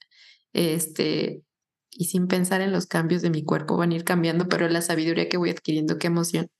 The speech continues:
Eh, pero si no hubiera tenido esta situación, pues, de todo lo que me hubiera perdido, claro que en el momento hubiera querido no vivir eso, porque fue mucho sufrimiento, fue muy feo,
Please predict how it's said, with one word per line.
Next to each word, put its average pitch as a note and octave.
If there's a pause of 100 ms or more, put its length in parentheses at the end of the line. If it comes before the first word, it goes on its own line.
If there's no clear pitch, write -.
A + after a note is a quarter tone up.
(1200)
Eh, F#3
pero F#3+
si G3
no G3
hubiera F#3+
tenido F3+
esta F3+
situación, F3 (180)
pues, - (260)
de F3+
todo F#3
lo F3+
que E3+
me D#3+
hubiera E3+
perdido, D#3+ (440)
claro A3
que A#3+
en G3
el F3
momento F#3
hubiera G3
querido G3
no G3+
vivir G3+
eso, F#3
porque E3+
fue F#3+
mucho F#3+
sufrimiento, F3
fue G3+
muy A3
feo, -